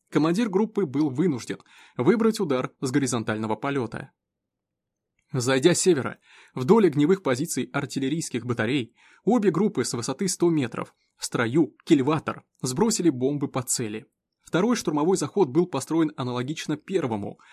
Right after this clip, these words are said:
с той лишь разницей, что штурмовка производилась до бреющего полета.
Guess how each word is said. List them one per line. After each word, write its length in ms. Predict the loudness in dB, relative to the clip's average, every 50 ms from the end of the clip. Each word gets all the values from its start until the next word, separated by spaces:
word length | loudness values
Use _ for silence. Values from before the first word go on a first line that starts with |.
| -20 _
с 160 | -12 -10 -4
той 220 | 0 4 4 4 4
лишь 180 | 4 0 -2
разницей, 600 | -2 -2 -2 -4 -4 -6 -8 -8 -10 -14 -16 -18 _ _ _ _
что 240 | _ -8 -4 -2 -2
штурмовка 600 | -2 0 -2 -2 0 2 0 0 0 -4 -10 -10 -10 _
производилась 720 | 2 2 2 2 2 0 0 0 0 0 0 0 -2 -4 _ _ _
до 300 | -6 0 4 6 6 6
бреющего 540 | 4 2 -2 -4 -4 -6 -6 -6 -4 -4 -4
полета. 540 | -2 -2 -2 -2 -2 -2 -4 -6 -10 -14